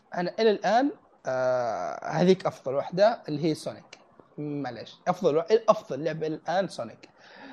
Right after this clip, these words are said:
آه، أحس إن ماريو كارت ايت، آه، أخذت من سونيك حركات، زي مثلًا حركة اللي إذا السيارة طاحت، يعني، أ-، أ-، هذا شيء أذكره، إن سيارتي كانت طاحت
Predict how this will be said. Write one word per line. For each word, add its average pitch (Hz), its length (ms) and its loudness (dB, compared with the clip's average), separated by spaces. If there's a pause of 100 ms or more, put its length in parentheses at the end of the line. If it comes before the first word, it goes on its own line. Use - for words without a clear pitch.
(160)
آه، 143 40 4
أحس - 420 2
إن 233 160 4
ماريو 220 200 6
كارت 202 360 2
ايت، 202 260 2 (500)
آه، 147 40 2
أخذت 165 760 0
من 127 220 -6
سونيك 143 360 -4
حركات، 127 460 -6 (160)
زي 165 220 2
مثلًا 190 480 4
حركة 175 440 0
اللي 156 360 0 (380)
إذا 151 520 8
السيارة 165 640 8
طاحت، 180 760 6
يعني، 143 200 -4 (100)
أ-، - 280 -4
أ-، - 200 -4
هذا 220 180 10
شيء 202 240 4
أذكره، 131 380 2
إن 139 120 -4 (340)
سيارتي 208 540 8
كانت 190 300 4
طاحت 208 560 8